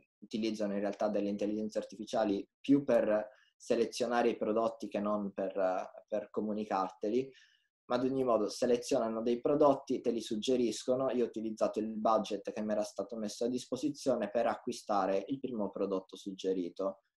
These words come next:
A quel punto conoscerai benissimo quella che è la logica di queste piattaforme di e-commerce come Amazon, te ne suggeriscono immediatamente un altro.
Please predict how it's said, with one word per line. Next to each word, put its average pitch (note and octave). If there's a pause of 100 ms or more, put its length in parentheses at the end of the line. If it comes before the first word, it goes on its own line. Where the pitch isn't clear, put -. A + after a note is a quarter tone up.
(340)
A C3+
quel D#3+
punto C3+
conoscerai A2
benissimo G#2+
quella G#2+
che G#2
è G2+
la G2
logica G2+
di G2
queste G#2+
piattaforme G#2
di G#2
e-commerce G2+
come C3+
Amazon, G#2
te A#2
ne A2+
suggeriscono G#2+
immediatamente G#2+
un F#2+
altro. F#2